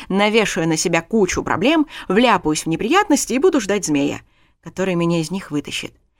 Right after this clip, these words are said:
И когда он успел поселиться в моих мыслях настолько, что без него и шагу ступить не могу? Нет уж, дудки. Сама справлюсь, не привыкать.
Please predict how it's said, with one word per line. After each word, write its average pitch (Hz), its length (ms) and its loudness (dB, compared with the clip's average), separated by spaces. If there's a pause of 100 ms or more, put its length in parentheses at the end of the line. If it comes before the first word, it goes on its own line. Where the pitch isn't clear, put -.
(160)
И 185 140 6
когда 202 420 -2
он 180 100 0
успел 233 320 -2
поселиться 233 480 -2
в 185 60 -4
моих 220 260 0
мыслях 240 340 2
настолько, 233 500 -2
что - 160 -4
без 226 160 -2
него 294 160 2
и 349 60 0
шагу 208 340 -2
ступить 180 360 -4
не 175 80 -4
могу? 180 340 -2 (360)
Нет 208 300 -6
уж, 254 160 0
дудки. - 540 -6 (400)
Сама 226 440 0
справлюсь, 151 520 -4
не 202 100 -2
привыкать. 226 600 -2